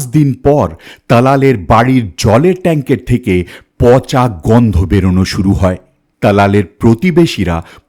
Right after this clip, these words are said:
পুলিশকে খবর দেয়, আর পুলিশ জলের ট্যাঙ্কের থেকে তালালের পচা গলা শরীরের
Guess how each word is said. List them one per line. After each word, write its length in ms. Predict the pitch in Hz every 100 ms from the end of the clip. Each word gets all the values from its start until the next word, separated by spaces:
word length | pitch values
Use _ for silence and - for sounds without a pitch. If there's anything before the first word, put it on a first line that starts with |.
| -
পুলিশকে 520 | 123 110 110 - 104 -
খবর 360 | - 98 87 87
দেয়, 260 | 85 92 - _ -
আর 160 | 104 90 -
পুলিশ 380 | 131 160 113 87 - _ -
জলের 440 | 98 127 127 143 135 -
ট্যাঙ্কের 460 | - 127 165 - 208
থেকে 300 | - 180 110 90 - - _
তালালের 540 | 131 127 135 139 135 131 _ -
পচা 420 | 127 151 - 180
গলা 340 | 127 117 123 123
শরীরের 580 | - 127 120 113 107 107